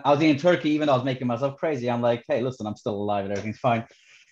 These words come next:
It didn't really go too well after that. So yeah, here and there I was careful, but, um, I c-, w-, definitely no ban in the magazine. Not only that, we've actually featured turkey as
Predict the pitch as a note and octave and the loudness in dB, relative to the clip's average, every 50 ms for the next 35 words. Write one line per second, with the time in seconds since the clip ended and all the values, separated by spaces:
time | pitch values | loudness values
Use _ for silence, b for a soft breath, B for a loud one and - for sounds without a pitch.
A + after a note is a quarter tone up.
0 | b b b _ _ _ _ G3+ A#3+ B3 A#3+ A#3+ A#3+ A3+ G#3+ G#3 F#3+ F3 G3+ F#3+ | b b b _ _ _ _ 2 4 6 6 8 8 8 10 8 8 8 6 4
1 | F#3+ - G#3 F#3+ F3 E3 D#3 D3 C#3+ C3+ C3+ - B2 A#2 A2+ A2+ A2+ - - C#3 | 4 4 6 8 8 8 8 8 6 4 2 0 -2 0 0 0 -2 0 2 2
2 | C#3+ C#3+ D3 E3 G#3 A#3+ A#3 F3+ D3 F3+ F3 E3 D3 C#3+ C#3 C3 B2 A#2+ B2 - | 4 4 2 0 -2 -2 -2 -2 -2 -4 -4 -4 -4 -2 0 0 0 -2 -4 -6
3 | B2 A2+ A2 - G#2+ F#2+ G2+ G2 - _ G#2 G2+ G2+ G#2 G#2 - _ _ _ _ | -8 -8 -6 -8 -6 -6 -6 -6 -4 _ -4 -2 -2 -2 -4 -8 _ _ _ _
4 | _ _ _ _ _ _ _ _ _ _ _ _ _ _ _ _ - A#2+ B2+ - | _ _ _ _ _ _ _ _ _ _ _ _ _ _ _ _ -6 -6 -6 -4
5 | C3+ B2 A#2+ C3 C#3 - C3 C#3+ C3+ D3+ E3+ F3 A3+ G#3+ F3 D#3 D3+ D3 A#2+ C#3 | -2 -2 -2 -2 -2 -4 -6 -4 2 2 2 2 4 2 4 6 6 6 6 4
6 | C3 B2+ B2+ B2 A#2+ A2+ A#2 A2+ A2+ A2 A2 G2+ A2+ F#2+ G2 F#2+ F2+ F2 E2+ G#2 | 4 4 4 2 2 2 0 0 0 0 -2 -4 -6 -8 -8 -8 -8 -10 -8 -6
7 | B2 A#2+ C#3+ D3+ D#3+ D3 C#3+ C3+ B2+ B2 A#2 C3 A#2+ C#3+ C#3 C#3 D3+ C3+ C3 - | -2 2 2 4 4 4 4 4 4 4 4 2 2 2 0 0 -2 -6 -6 -4
8 | - C#3+ C#3 - B2+ - - - A2+ G#2+ G#2 - A#2 A2 A2 A2 - A2 A2 A2 | -4 -4 -4 -2 -6 -6 -4 -4 -4 -4 -4 -4 -4 -4 -4 -4 -4 -4 -2 -2
9 | G#2+ G#2 G2+ G2+ G2 - - - - | -2 -4 -4 -6 -10 -16 -20 -20 -20